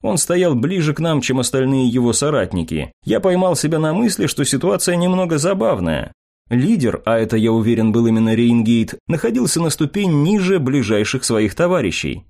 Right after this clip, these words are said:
Ждут-то нас на лестнице. Позади бога всех королей в напряжённом ожидании замерли порядка двадцати богов.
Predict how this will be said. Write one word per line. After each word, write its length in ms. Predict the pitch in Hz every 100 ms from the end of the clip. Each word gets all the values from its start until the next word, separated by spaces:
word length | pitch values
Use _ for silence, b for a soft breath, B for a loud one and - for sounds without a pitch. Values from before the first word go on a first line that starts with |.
| -
Ждут-то 460 | 113 151 156 -
нас 340 | 101 73 - -
на 160 | 123 123
лестнице. 640 | 160 151 92 71 71 - _ _ _ _
Позади 540 | - 143 156 147 185 147
бога 320 | 120 139 120
всех 280 | - 131 -
королей 480 | 127 123 135 156 117
в 80 |
напряжённом 580 | 107 110 123 135 151 139
ожидании 520 | 120 131 143 147 139
замерли 460 | 120 139 147 139 135
порядка 420 | 127 123 143 -
двадцати 480 | 127 131 - 131 135
богов. 560 | 127 123 120 107 -